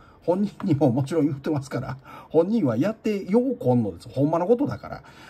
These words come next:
女子高生の胸ぐらを掴む自称プロレスラーというふうに、私はこいつのこと言うてんだけどね。これ、それだけじゃなくて、こういうね、人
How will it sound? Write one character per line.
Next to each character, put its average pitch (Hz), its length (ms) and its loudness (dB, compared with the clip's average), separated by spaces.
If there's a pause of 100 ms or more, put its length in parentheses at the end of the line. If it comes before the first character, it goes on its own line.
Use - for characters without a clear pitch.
女 143 180 2
子 226 140 -8
高 359 200 -2
生 170 140 -2
の 120 100 2
胸 143 240 4
ぐ 143 120 2
ら 143 100 4
を 143 160 0
掴 151 240 -2
む 139 180 6
自 107 160 -4
称 185 200 -2
プ 147 140 -4
ロ 120 100 2
レ 151 100 6
ス 135 100 0
ラ 107 200 0
ー - 40 -12
と 104 120 -8
い 113 80 0
う 120 140 2
ふ 117 100 -8
う 101 120 -4
に、 123 260 4 (300)
私 123 320 -4
は 135 120 -2
こ 143 180 -2
い 156 40 2
つ 143 60 -6
の 139 100 0
こ 131 80 -6
と 117 80 -8
言 117 180 0
う 123 40 -4
て 123 120 0
ん 107 40 -2
だ - 100 -12
け - 100 -14
ど - 120 -14
ね。 127 200 -10 (520)
こ 185 180 -6
れ、 185 180 -6 (200)
そ - 340 -6
れ 359 240 -6
だ 320 140 -6
け 330 180 -2
じ 269 100 0
ゃ 127 140 -2
な 117 200 -2
く - 100 -16
て、 104 280 -4 (220)
こ 330 500 -6
う 339 40 2
い 320 80 2
う 311 280 6
ね、 120 520 0 (420)
人 - 340 -14